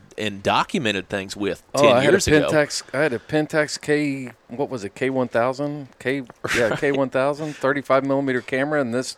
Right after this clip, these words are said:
Speaker 2: camera on my phone's a lot better.
Speaker 1: Yeah, and, and so taking pictures of all that, documenting that stuff as well as you can is, is how you get to where you wanna be at, at the end of the day, I think.
Speaker 2: Yeah,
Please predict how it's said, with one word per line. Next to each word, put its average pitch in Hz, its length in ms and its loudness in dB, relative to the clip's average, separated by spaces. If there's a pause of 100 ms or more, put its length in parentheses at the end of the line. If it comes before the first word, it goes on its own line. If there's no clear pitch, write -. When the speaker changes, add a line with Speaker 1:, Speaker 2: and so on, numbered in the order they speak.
Speaker 2:
camera 139 320 0
on 120 60 0
my 110 120 0
phone's 127 400 -6 (200)
a 110 60 -10
lot 127 300 -2
better. 92 260 -6 (240)
Speaker 1:
Yeah, 143 280 0 (120)
and, 107 180 -4
and 110 180 0
so 123 160 4
taking 160 440 0
pictures 123 380 0
of 92 80 -4
all 104 300 4
that, 92 260 -2
documenting 104 560 -4
that 90 160 -6
stuff 95 300 -2
as 92 120 -14
well 98 220 -6
as 95 100 -12
you 82 60 -12
can 85 400 -12 (420)
is, 90 300 -4
is 90 220 -4
how 92 140 2
you 90 120 -6
get 87 280 -6
to - 100 -14
where 90 120 -6
you 95 120 -10
wanna 80 160 -12
be 76 200 -14
at, 57 120 -10
at - 80 -20
the - 100 -18
end 80 120 -18
of - 40 -20
the - 160 -18
day, - 140 -16
I - 40 -16
think. - 360 -20 (160)
Speaker 2:
Yeah, 98 240 -4